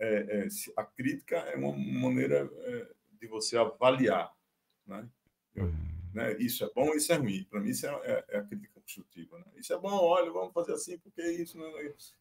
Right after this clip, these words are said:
Speaker 1: Ah,
Speaker 2: Eu vejo
Speaker 1: bom,
Speaker 2: dois met-,
Speaker 1: bom.
Speaker 2: dois momentos na análise que tu fizeste. Vejo dois
Speaker 1: É.
Speaker 2: momentos mesmo. Eu vejo um momento que é o momento de entender a máquina e outro o do julgamento. Mas, no fundo, eu, eu tô alinhado
Speaker 1: Sim.
Speaker 2: contigo.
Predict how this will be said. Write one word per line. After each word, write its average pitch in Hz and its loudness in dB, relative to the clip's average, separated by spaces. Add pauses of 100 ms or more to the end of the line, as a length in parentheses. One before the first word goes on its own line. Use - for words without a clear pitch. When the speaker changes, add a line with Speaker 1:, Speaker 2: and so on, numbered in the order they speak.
(120)
Speaker 1:
Ah, 147 2
Speaker 2:
Eu 143 6
vejo 180 6
Speaker 1:
bom, - -2
Speaker 2:
dois 170 6
met-, 156 4
Speaker 1:
bom. 117 4
Speaker 2:
dois 123 6
momentos 123 6
na 104 4
análise 92 4
que - -8
tu 90 0
fizeste. 90 2
Vejo 110 6
dois 123 8
Speaker 1:
É. 110 4
Speaker 2:
momentos 101 8
mesmo. 82 4
Eu 104 6
vejo 120 8
um 117 10
momento 113 4
que - 2
é 117 8
o 107 6 (140)
momento 101 4
de 95 2
entender 90 2
a 82 4
máquina 82 2 (160)
e 110 8
outro 110 6
o 104 2
do 104 2
julgamento. 101 4 (120)
Mas, 120 8
no 123 6
fundo, 131 2
eu, 110 -2
eu 117 0
tô 135 0
alinhado 98 4
Speaker 1:
Sim. - -6
Speaker 2:
contigo. 95 2